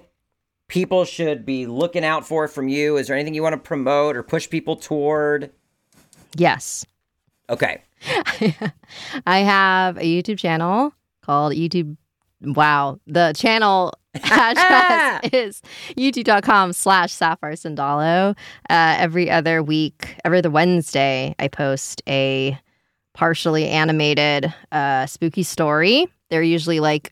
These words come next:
Speaker 2: modern retakes, retakes? Modern retellings of folklore, or they're just, like, original stories. And then in the weeks in between that, I release a podcast episode every
Speaker 1: Mm-hmm.
Speaker 2: Wednesday.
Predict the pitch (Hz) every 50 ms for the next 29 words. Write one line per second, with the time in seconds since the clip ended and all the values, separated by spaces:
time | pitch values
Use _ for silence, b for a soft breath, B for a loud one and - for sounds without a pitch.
0 | _ - 170 160 151 151 156 156 156 156 151 151 151 151 - - - 127 139 147
1 | - - - - - 156 190 - 320 339 330 - - - B B B B B 175
2 | 180 190 202 202 208 208 208 196 185 175 190 190 - 190 180 170 170 170 165 170
3 | 156 - - 147 147 147 143 147 - 214 220 214 - 202 190 190 190 185 185 -
4 | 156 151 143 151 143 - - - 143 - 139 147 147 - 151 143 143 143 - -
5 | 160 151 147 151 151 147 143 143 151 151 - - - b b b b b b -
6 | 147 156 156 156 160 156 151 160 160 175 208 180 - - 175 165 170 - - 262
7 | 262 240 220 208 202 196 190 - - _ _ _ _ - 165 165 165 165 160 160
8 | 160 160 156 - - - - 151 143 143 143 - - - - 175 170 156 - -
9 | 131 123 - - - - - - - - - - 123 127 120 - - - - -
10 | 147 135 127 127 127 123 123 - 82 80 87 80 92 101 127 147